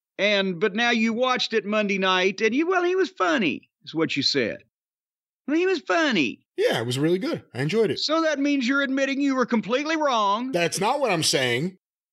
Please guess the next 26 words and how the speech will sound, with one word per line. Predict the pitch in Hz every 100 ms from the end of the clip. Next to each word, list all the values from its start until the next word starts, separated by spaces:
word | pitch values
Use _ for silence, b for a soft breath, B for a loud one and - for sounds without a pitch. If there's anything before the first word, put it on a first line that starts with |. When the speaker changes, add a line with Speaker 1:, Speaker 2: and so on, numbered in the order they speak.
| _ _ _ -
Speaker 2:
And | 180
if | 180
I | 208
ever | 240
made | 220 208
a |
mistake | 185 170 202 185
like | 185 175
that, | 175 185 185 _ -
it |
would | 165
be | 160 160
edited | 190 175
right | 156 175
out | 175 160
of | 147
The | 143
Observer, | 123 190 147 104 101
so | -
you | 127
don't | 143
have |
to | 135
worry | 151 165
about | 123 107 95
it. | 101